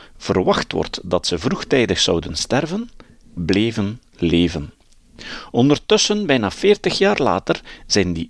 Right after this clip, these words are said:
extra doden er niet. Jaar na jaar moeten die verwachtingen naar beneden worden bijgesteld.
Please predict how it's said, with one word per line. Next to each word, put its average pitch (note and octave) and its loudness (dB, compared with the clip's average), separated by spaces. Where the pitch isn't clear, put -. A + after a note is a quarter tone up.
extra C3 -2
doden G#2 -2
er F#2+ -4
niet. F2+ -2
Jaar G#3+ 2
na F#3+ -4
jaar A#2+ 2
moeten A2+ 0
die F#2 0
verwachtingen D3 0
naar F#2+ 0
beneden A#2+ 2
worden G#2+ 2
bijgesteld. D#2+ -2